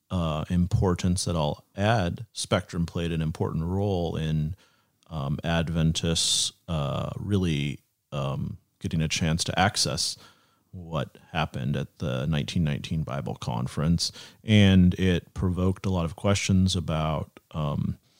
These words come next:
uh, Ellen White's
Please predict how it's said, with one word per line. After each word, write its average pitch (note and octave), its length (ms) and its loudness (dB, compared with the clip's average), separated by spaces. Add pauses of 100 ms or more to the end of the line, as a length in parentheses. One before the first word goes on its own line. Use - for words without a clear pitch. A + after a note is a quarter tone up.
(1400)
uh, D2 320 -6
Ellen G2 300 4
White's E2+ 680 0